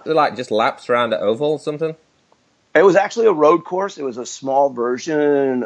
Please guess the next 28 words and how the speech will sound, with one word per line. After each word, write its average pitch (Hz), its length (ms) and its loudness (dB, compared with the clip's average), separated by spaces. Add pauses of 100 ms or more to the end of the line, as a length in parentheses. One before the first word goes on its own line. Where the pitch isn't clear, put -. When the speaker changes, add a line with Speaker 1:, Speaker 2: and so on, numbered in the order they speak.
Speaker 1:
of 110 360 2 (460)
a 107 120 -2
road 143 260 2
course 92 380 -6
and 107 200 -4
real 127 140 6
tight 127 300 0
turns, 139 540 2
and, 104 180 -8 (420)
you 131 120 0
know, 127 100 6
it'd 127 100 2
be 120 840 2
twelve 139 340 4
laps. - 420 -8 (520)
You 110 80 -6
know 107 80 -6
what 107 60 -8
I - 20 -10
mean? 110 260 -6
And, 98 320 -8
and 95 360 -4
so 98 580 -2
that 135 100 2
was 170 120 0
fun. 127 360 2 (180)
I 113 100 0
mean, 135 440 4